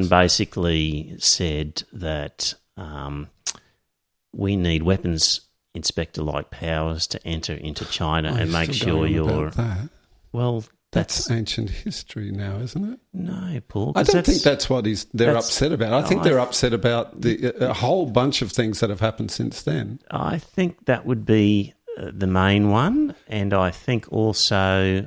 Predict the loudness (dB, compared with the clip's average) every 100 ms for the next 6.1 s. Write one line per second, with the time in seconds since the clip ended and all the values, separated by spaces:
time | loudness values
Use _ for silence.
0 | -8 _ -20 -10 -6 -4 -2 -2 0 2
1 | 2 2 2 2 2 2 2 0 -8 _
2 | _ _ _ _ _ _ _ 4 8 8
3 | 6 4 2 4 4 8 8 8 8 6
4 | 4 2 4 6 6 4 2 0 4 2
5 | 4 2 4 4 4 4 2 0 0 2
6 | -2